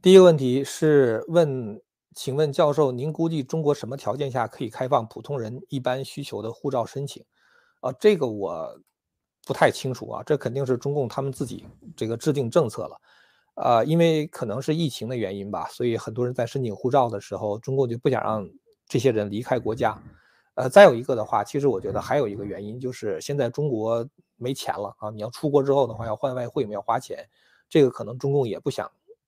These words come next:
这个满足大家的要求，所以说这个可能是这个护照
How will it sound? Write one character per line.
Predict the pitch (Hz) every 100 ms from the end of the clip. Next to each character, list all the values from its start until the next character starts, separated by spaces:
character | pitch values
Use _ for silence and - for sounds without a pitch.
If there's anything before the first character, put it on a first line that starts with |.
| _ _
这 | - 98
个 | 87 82 80 - - - _
满 | - 110
足 | 117 117
大 | 123
家 | 120
的 | 127 117
要 | 127 139
求， | - -
所 | 127
以 |
说 | 113 110
这 | 151
个 | 117
可 | - -
能 | -
是 | 113 104 - - - - _
这 | -
个 | 117
护 | 104 147
照 | 143 120 110